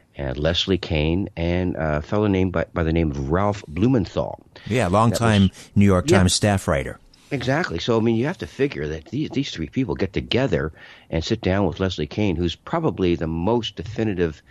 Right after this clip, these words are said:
Speaker 1: and, um, uh, I, I guess, responsible, uh, journalist within this, this whole field, 'cause her book went, uh, to number twenty-nine on the New York Times bestseller list.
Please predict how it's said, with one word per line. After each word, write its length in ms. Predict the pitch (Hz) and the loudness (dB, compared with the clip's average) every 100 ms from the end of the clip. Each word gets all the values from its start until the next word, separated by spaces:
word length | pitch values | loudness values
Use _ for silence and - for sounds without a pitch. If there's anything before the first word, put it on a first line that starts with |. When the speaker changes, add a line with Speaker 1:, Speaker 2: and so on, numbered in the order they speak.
| - - - | -20 -20 -14
Speaker 1:
and, 300 | 76 78 73 | -8 -6 -4
um, 440 | 73 69 71 69 - _ - 67 | -4 -4 -4 -8 -12 _ -20 -18
uh, 200 | - - | -16 -14
I, 160 | - 82 | -10 -6
I 80 | - | -4
guess, 320 | 78 78 - | -2 -2 -4
responsible, 920 | - 82 - 90 131 - - 71 69 69 | -4 -4 0 0 0 0 0 0 2 0
uh, 100 | 65 | -2
journalist 560 | 76 101 90 73 - | 0 0 2 -2 -6
within 260 | 71 92 98 | -2 0 0
this, 240 | 65 - - | -2 -6 -8
this 160 | 67 73 | -10 -4
whole 160 | 76 | -6
field, 460 | - 120 131 71 80 - - - - | -2 2 2 2 -2 -10 -20 -20 -10
'cause 100 | 76 | -2
her 140 | 73 | -2
book 340 | 69 117 117 85 | 0 0 0 0
went, 340 | 101 101 - - | 0 0 -6 -8
uh, 200 | 73 67 | -6 -4
to 100 | 76 | -4
number 220 | 76 71 | -2 -4
twenty-nine 640 | - 90 78 71 80 87 | -2 0 0 2 0 0
on 120 | 69 65 | -2 -4
the 200 | 65 - - - - | -8 -10 -20 -18 -6
New 60 | |
York 120 | 78 58 | -4 -2
Times 260 | 82 71 | -2 -2
bestseller 540 | 65 71 - 98 98 69 | -2 -4 -2 0 0 -2
list. 300 | 57 - | -4 -6